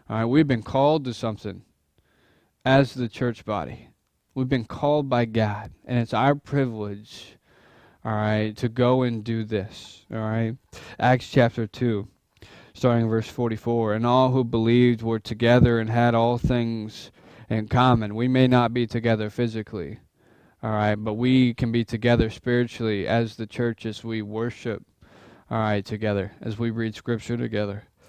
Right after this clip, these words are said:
Verse forty-five, "And they were selling their possessions and belongings and distributing the proceeds to all as, as any, as any had need." As any had need.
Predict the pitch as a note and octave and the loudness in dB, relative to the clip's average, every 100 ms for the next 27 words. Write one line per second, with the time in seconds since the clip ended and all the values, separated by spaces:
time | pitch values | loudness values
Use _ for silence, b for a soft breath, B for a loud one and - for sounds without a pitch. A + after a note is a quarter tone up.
0 | b b B2 B2+ - C3 B2 A#2+ B2 B2+ | b b -2 -2 0 0 2 4 6 6
1 | A#2 A#2+ B2 B2 - - C3+ C#3+ C#3+ C#3 | 6 4 2 0 -2 4 6 6 6 4
2 | C3 B2 C3 C3 - C3 B2 A#2 A#2+ A#2+ | 2 2 2 2 0 -2 0 0 2 2
3 | B2 C3 B2 B2 A#2 A2+ A#2+ A#2 C3 B2+ | 2 0 0 -2 -2 -4 -6 -2 -2 -2
4 | - B2 B2+ C3 C3+ B2+ A#2+ G#2+ C3 B2+ | -2 -6 0 2 4 2 0 -2 -2 -2
5 | - C#3 C3 - G#2+ G#2+ C3 C3 B2 A#2 | -2 -4 -4 -2 0 2 4 4 2 0
6 | - _ B B - B2 B2 - - D3 | -4 _ B B 0 0 0 -6 -4 -4
7 | B2+ F3+ D#3+ C3+ b b b b B2 - | 2 6 6 6 b b b b -2 -2
8 | D3 D#3+ D#3 C#3 B2+ A#2+ A2+ G2+ G#2+ - | 0 6 6 6 4 2 0 -2 -8 -18
9 | _ _ _ _ _ _ _ _ _ _ | _ _ _ _ _ _ _ _ _ _
10 | _ _ _ _ _ - B2+ C3+ D3 C#3 | _ _ _ _ _ -2 0 2 2 4
11 | B2+ A2 G#2+ E2+ | 2 2 -2 -8